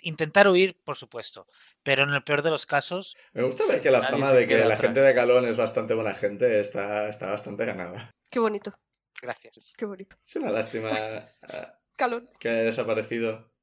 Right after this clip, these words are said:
Speaker 2: Eso va a tener ramificaciones políticas bastante importantes.
Speaker 4: Sí, no sé en qué estado está ahora tam-,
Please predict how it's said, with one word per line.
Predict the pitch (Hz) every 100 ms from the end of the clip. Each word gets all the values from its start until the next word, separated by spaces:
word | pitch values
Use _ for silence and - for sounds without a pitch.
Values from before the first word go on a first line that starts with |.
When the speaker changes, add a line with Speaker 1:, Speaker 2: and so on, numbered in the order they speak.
| _ -
Speaker 2:
Eso | 185 190
va |
a | 170
tener | 127 117 117
ramificaciones | 120 110 113 104 104 113 113
políticas | 117 101 104 104 101 107
bastante | 104 92 92
importantes. | 92 92 90 90 87 87 85 - - _ _ _ - -
Speaker 4:
Sí, | - - 285 302
no | 302
sé | 302
en | 320
qué | 294
estado | 285 269 262 247 -
está | 240 - 240
ahora | 233 226 208 - -
tam-, | 196